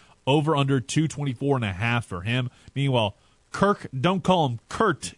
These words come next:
Cousins, at two fifty-three and a half over-under there. I'm intrigued to see how Andy Dalton does. I'm not necessarily sold on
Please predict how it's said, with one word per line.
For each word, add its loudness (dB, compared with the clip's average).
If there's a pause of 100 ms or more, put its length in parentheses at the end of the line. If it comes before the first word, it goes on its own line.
(140)
Cousins, 0 (380)
at -4
two 4
fifty-three 0
and -2
a -4
half -2
over-under -2
there. -6 (500)
I'm 2
intrigued 2
to -4
see 0
how 2 (200)
Andy 0
Dalton -2
does. -2
I'm -2
not 0
necessarily 2
sold 2 (560)
on 2